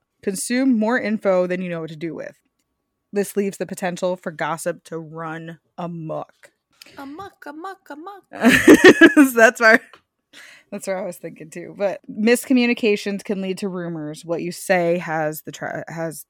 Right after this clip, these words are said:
Speaker 1: the potential to travel far. And I was reading that, and I was like, the only thing that I could think of was Letterkenny, when they're like, "Bad gas travels fast in a small town."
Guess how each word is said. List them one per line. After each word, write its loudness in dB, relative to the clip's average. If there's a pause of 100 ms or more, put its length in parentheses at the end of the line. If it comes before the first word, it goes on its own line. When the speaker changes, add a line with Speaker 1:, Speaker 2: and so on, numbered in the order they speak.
(120)
Speaker 1:
the -8 (220)
potential -12
to -18
travel -10
far. -10 (100)
And -12 (360)
I -6
was -10
reading -4
that, -4
and -6
I -6
was -6
like, -6
the -6
only -6
thing -14
that -6
I -10
could -14
think -12
of -6
was -6
Letterkenny, -10 (640)
when -10
they're -4
like, -4
"Bad 2
gas 6
travels 2
fast 4
in -8
a -8
small -2
town." 0